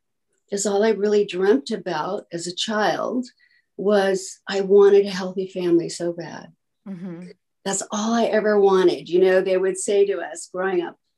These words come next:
Speaker 1: "What do you want to be when you grow up?" <laughs> And it's all I could think of in my head is like, "I just,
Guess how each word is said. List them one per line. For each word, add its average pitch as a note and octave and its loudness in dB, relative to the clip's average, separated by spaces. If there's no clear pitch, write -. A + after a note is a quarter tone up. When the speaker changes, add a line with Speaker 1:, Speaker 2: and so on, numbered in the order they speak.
Speaker 1:
"What A#3 -4
do D4+ 0
you F#4 6
want F4 8
to D#4 4
be D#4 2
when A#3+ -2
you A3 4
grow A3 0
up?" D#4+ -2
<laughs> - -
And A#3+ 0
it's B3 -2
all C#4+ 0
I F#4+ 0
could D#4+ -2
think C4+ 0
of A#3+ 0
in A#3 0
my G#3+ 4
head B3 -4
is A#3+ -6
like, F#3 -10
"I C4 -12
just, - -8